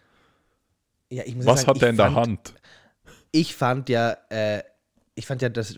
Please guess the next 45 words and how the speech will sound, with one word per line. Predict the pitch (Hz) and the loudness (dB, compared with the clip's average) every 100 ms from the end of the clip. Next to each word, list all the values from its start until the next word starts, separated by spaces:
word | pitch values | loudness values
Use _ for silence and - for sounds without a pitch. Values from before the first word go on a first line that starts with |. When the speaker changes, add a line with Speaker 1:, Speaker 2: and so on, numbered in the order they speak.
| 110 | -2
Speaker 1:
Rant | 127 | -2
der | 143 | -2
Pocher | 123 113 | -4 -4
fand | 113 113 | -4 -6
ich | 110 | -4
ja | 107 - | -6 -8
schon | 107 | -10
ganz | 95 - | -10 -10
witzig. | 85 - 76 - _ | -12 -12 -14 -18 _
Da | - 117 | -4 0
war, | 123 113 | 2 2
äh, | 135 | -2
der | 117 131 | 2 4
Speaker 2:
Aber | 139 | 6
Speaker 1:
war | |
Speaker 2:
das | 151 | 6
Speaker 1:
ja | |
Speaker 2:
ist, | 139 139 | 4 2
Speaker 1:
schon | - - | -2 -2
Speaker 2:
aber | 98 | 0
das | 110 | 2
ist | - | 2
zwanzig | - - 117 143 196 - | 2 6 6 6 2 0
Jahre | 117 117 127 | 2 4 4
her. | 110 139 110 87 _ _ _ - - _ | 4 2 0 -4 _ _ _ -20 -20 _
Speaker 1:
Wenn | 131 139 147 | -2 2 4
überhaupt, | 147 139 110 | 4 4 4
äh, | 127 120 | 2 4
oder | 131 131 | 4 4
wenn | 110 104 117 131 | 2 -2 -2 0
so, | 131 123 | 0 0
wenn | |
nicht | 135 | 0
sogar | 127 120 | 0 2
länger. | 117 113 101 92 _ _ _ - | 2 2 -2 -4 _ _ _ -2
Speaker 2:
Ja. | 117 117 127 117 _ _ _ _ _ _ _ _ _ _ _ _ _ _ _ - | 4 6 4 2 _ _ _ _ _ _ _ _ _ _ _ _ _ _ _ -6
Speaker 1:
Und | 127 135 | 0 4
dann, | 143 147 | 4 2
und | 113 | -2
dann | 147 123 | -2 2
irgendwann | 165 165 139 | 2 2 2
einmal | 147 143 | 2 2
ist | 131 | 2
er | 143 135 | 2 2
halt, | 131 - | 0 -4